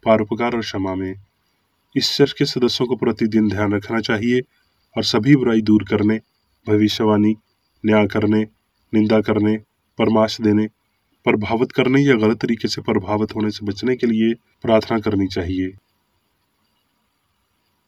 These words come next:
कर्तव्य के प्रति सतर्कता।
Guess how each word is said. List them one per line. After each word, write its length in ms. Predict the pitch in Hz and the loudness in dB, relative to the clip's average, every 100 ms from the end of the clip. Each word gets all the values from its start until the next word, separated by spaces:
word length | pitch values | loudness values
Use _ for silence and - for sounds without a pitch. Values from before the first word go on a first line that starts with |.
| _ _ _ _ _ _ _ _ _ _ _ _ _ _ _ - | _ _ _ _ _ _ _ _ _ _ _ _ _ _ _ -4
कर्तव्य 420 | 120 - 139 147 | -2 2 6 6
के 80 | 151 | 6
प्रति 320 | - 123 - | 4 2 2
सतर्कता। 680 | 131 - 101 107 107 98 | -2 -2 -4 -4 -4 -6